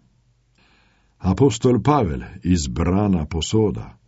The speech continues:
da ponese in nosi ime Gospodove pred pogane in kralje in Izraelove sinove, je znamenje misijonskega in učiteljskega poslanstva cerkve.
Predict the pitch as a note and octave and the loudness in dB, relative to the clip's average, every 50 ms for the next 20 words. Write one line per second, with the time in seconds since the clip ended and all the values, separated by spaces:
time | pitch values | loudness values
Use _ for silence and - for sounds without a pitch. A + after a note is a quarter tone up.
0 | _ _ - - C2+ D#2 F#2 F2 - F#2+ G2 A#2+ A#2+ A2+ - - E2+ E2+ F2 F2 | _ _ -12 -6 -2 -2 -2 0 2 2 2 2 2 0 0 -2 0 0 2 2
1 | F2 F2+ F#2+ G#2+ A2+ G#2+ - - - F2+ E2+ F2+ G2+ G2+ F#2 F2+ F2 - - - | 4 4 4 4 2 0 -2 -2 -2 0 2 2 2 2 0 0 -2 -4 -2 -2
2 | G#2 G#2 F#2 F#2 E2+ E2 D#2 D2+ - - G#2+ G#2+ F2+ - - - E2+ D#2+ G2 G2+ | 0 2 2 0 0 -2 -4 -4 -2 0 0 0 0 -4 -6 -6 -4 -2 -2 0
3 | G#2 F#2+ F2+ E2+ E2 D#2+ D#2 - - C#2+ F2 G2 G2 F#2+ F2 E2 E2 D#2 D#2+ E2 | 0 2 0 0 0 -4 -6 -6 -4 -4 -2 0 0 0 -2 -2 -2 -4 -4 -4
4 | D2 D2+ D#2+ D2 D#2 D2 C2+ C2 C2 B1+ - - E2+ G2 B2 B2+ A#2+ A2+ A2 G#2 | -6 -6 -6 -6 -4 -4 -6 -6 -8 -10 -8 -6 -4 -4 -2 -2 -4 -4 -6 -10
5 | - _ _ _ _ _ _ _ _ _ _ _ _ _ _ _ _ _ - F#2+ | -14 _ _ _ _ _ _ _ _ _ _ _ _ _ _ _ _ _ 2 4
6 | A2 C3+ C#3 A#2 E2+ F2 A#2 D#3 D#3 D3 C3+ B2+ B2 A#2+ A2+ G#2 G2 F#2+ F#2 - | 6 6 6 4 4 2 2 4 4 2 2 2 2 4 4 4 2 2 0 0
7 | C#3 D3 D#3 D3 C#3 - - - B2+ A2+ A2+ A2+ A2+ A2+ A2 - - G2 F2+ E2+ | 0 0 0 0 -2 -4 -6 -6 -4 -2 -2 -4 -4 -6 -8 -8 -4 -2 0 0
8 | D#2+ D2+ - C#3+ D3 - B2+ A2+ G#2 - - G#2+ F#2+ F2+ F2+ F2+ - F2 D#2 - | 0 0 0 0 2 2 0 -2 -4 -4 -2 -2 -2 0 -2 -4 -4 -6 -8 -6
9 | - C2 C2+ B1+ - - - B1+ A#1+ - - - - - - - - _ _ | -6 -8 -6 -8 -10 -12 -12 -12 -12 -12 -12 -14 -14 -16 -18 -20 -20 _ _